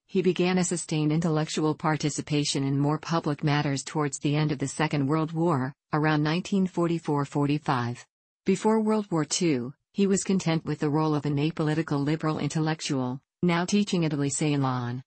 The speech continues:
Sartre made his headquarters the Dome Café at the crossing of Montparnasse and Raspail Boulevards. He attended plays, read novels, and dined no wiki with less than slash no wiki women.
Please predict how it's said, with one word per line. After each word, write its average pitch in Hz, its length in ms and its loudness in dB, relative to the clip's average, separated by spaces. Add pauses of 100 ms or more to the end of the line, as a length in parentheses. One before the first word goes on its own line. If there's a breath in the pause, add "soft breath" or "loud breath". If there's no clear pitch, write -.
(160)
Sartre 190 500 0
made 151 180 2
his 151 140 -2
headquarters 143 640 -2
the 143 140 -2
Dome 170 260 2
Café 156 460 0
at 156 100 -2
the 143 80 -4
crossing 165 460 -2
of 135 60 -4
Montparnasse 147 760 0
and 139 100 0
Raspail 147 440 -2
Boulevards. 131 720 -4 (340)
He 208 200 4
attended 202 440 2
plays, 135 480 -4 (160)
read 190 200 2
novels, 151 640 -2 (160)
and 165 140 0
dined 165 320 0
no 160 140 2
wiki 160 340 0
with 147 180 -2
less 156 240 0
than 147 200 -2
slash 151 420 0
no 160 160 2
wiki 156 320 -2
women. 127 400 -2